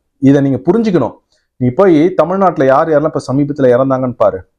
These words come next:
அவங்க எல்லாருக்கும் என்னென்ன பண்றாங்கன்னு பாரு, உனக்கு, உங்களுக்கு நான் சொல்றது புரியும். தோ பரமசிவன், தமிழை தாய்மொழியாக கொண்ட தமிழர், அவர் இறந்தாரு. அவருக்கு மணிமண்டபம் கட்டல, சிலை வைக்கல. கி ராஜநாராயணன் இறந்தாரு, அவருக்கு ம-, ம-, சிலை வச்சாங்க. ஏன்? கி ராஜநாராயணன் தமிழர் இல்ல,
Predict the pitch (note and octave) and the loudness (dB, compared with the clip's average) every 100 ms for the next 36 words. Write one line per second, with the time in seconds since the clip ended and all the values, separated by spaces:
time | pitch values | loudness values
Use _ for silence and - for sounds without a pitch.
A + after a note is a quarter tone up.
0 | _ _ C3+ C3 C#3+ D3+ D3+ F3 C#3+ E3 | _ _ 0 2 2 2 0 -4 0 0
1 | E3 C3+ C3+ C3 C3+ C3 C3 A#2+ G2+ - | 0 0 -2 0 -2 -2 -4 -2 -4 -6
2 | _ _ _ C3 C#3 C3+ B2+ D3 C#3+ C3+ | _ _ _ -2 -2 -2 -2 0 0 0
3 | A#2 C#3 C3+ C3 C3 A2+ - - G#3+ A3+ | -2 0 0 0 -2 -4 -6 0 0 2
4 | E3 F3 E3+ C#3+ G#2 - - F3 G#3 G3 | 0 0 -2 -4 -8 -8 -4 0 0 2
5 | D3+ C#3+ C#3 B2+ A#2+ B2 A#2 B2 B2 G2+ | 0 0 0 0 0 -2 -2 0 0 0
6 | - _ _ _ _ C#3+ D3+ D3 D3 D#3+ | -4 _ _ _ _ 0 2 4 2 2
7 | C3+ A#2+ - B2+ C#3 C3 C#3 E3+ E3+ D3+ | 0 0 -4 -2 0 0 0 0 0 0
8 | C#3 C3 E3+ F3 D3+ C#3+ B2 A#2+ G2 - | 0 0 -2 2 0 2 -2 -4 -4 -6
9 | _ _ _ G#3 G3 D#3 E3+ F3+ D#3+ C#3 | _ _ _ 2 4 4 2 2 2 2
10 | B2+ A2+ G2 - - C#3+ E3 C3+ G#2+ - | 2 0 -6 -4 0 0 2 0 0 -8
11 | - C#3 C3+ C3 A#2+ A2+ B2+ C3 B2 D#3 | -4 -2 0 -2 -4 -8 -6 -4 0 2
12 | E3 C#3+ C3+ A#2 B2+ D#3+ G3 _ _ _ | 2 0 -4 -2 0 0 -2 _ _ _
13 | _ G3 F#3 D3+ D#3 D3+ C#3 B2+ B2 D3 | _ 2 4 2 2 2 2 2 2 0
14 | D#3 C3 D#3 C3 A2 | 0 0 2 0 -2